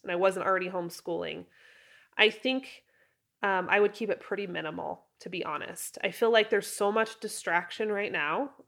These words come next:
We as parents are distracted. Our children are feeling that.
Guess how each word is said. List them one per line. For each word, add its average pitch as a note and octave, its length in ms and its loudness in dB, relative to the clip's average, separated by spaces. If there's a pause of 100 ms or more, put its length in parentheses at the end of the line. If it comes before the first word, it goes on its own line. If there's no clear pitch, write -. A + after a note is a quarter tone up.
We G#3+ 240 2
as G3+ 100 4
parents G3+ 380 0
are G#3 100 2
distracted. F#3+ 800 0 (100)
Our F#3+ 80 2
children G3 420 -2
are F#3+ 100 0
feeling F#3+ 460 -2
that. E3 280 -2